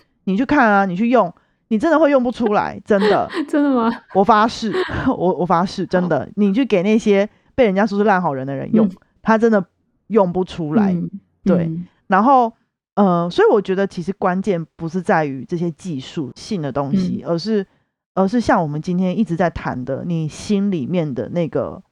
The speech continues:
Speaker 2: 嗯，历程，跟你，
Speaker 1: 嗯。
Speaker 2: 跟你的，呃，可能你对自己需求的了解。
Speaker 1: 嗯。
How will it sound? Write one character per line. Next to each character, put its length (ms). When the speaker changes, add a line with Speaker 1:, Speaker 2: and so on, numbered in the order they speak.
Speaker 2:
嗯， 400
历 220
程， 380
跟 220
你， 280
Speaker 1:
嗯。 40
Speaker 2:
跟 220
你 520
的， 500
呃， 300
可 160
能 400
你 120
对 200
自 140
己 300
需 300
求 260
的 280
了 280
解。 360
Speaker 1:
嗯。 540